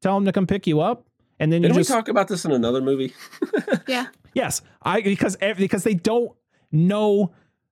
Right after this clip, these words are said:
Speaker 1: what the fuck to do <laughs> with this goddamn scene and how the, like, to make this a legitimate, like, "Oh, that was a smart decision." And it was just unfortunate for them that they were in that, you know, that the wrong place at the wrong time.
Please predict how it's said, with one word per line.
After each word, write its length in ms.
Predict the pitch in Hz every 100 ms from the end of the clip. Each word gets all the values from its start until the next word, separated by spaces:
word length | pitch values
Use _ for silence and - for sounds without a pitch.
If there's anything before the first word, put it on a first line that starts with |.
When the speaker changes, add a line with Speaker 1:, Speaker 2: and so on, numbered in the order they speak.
| _ _
Speaker 1:
what 280 | - 151 -
the 80 | 196
fuck 340 | - 247 208 -
to 80 |
do 380 | 175 208 - 139 - - -
<laughs> 280 | _ 214 190
with 200 | 190 185
this 180 | 190 -
goddamn 600 | - 202 202 180 185 185
scene 500 | - 233 233 196 170 151 160
and 240 | 147 147
how 320 | 151 185 196 202
the, 180 | 190 160
like, 200 | 170 -
to 100 | 170
make 380 | 156 180 202
this 200 | 202 180 -
a 360 | 160 160 147 - _ _ _ -
legitimate, 480 | 160 143 185 185 175
like, 300 | 147 135 127 -
"Oh, 160 | 190
that 160 | 139 208
was 120 | 175
a 60 | 123
smart 340 | - 127 113
decision." 500 | 110 - 113 131 151 151 _ _ -
And 140 | 139
it 80 | 135
was 100 | 135
just 180 | 131 127
unfortunate 760 | 139 127 - 185 - 135 127 -
for 260 | - 131
them 240 | 117 120 113
that 140 | 117
they 100 | 117
were 180 | 113 110
in 480 | - 131 117 113 123
that, 380 | 117 110 101 _ _ _ -
you 100 | 131
know, 280 | 104 107 113 _ _
that 220 | 113 107 _ -
the 180 | 156 123
wrong 220 | 147 170
place 200 | 147 135
at 60 | 131
the 60 |
wrong 200 | 117 104
time. 260 | - 57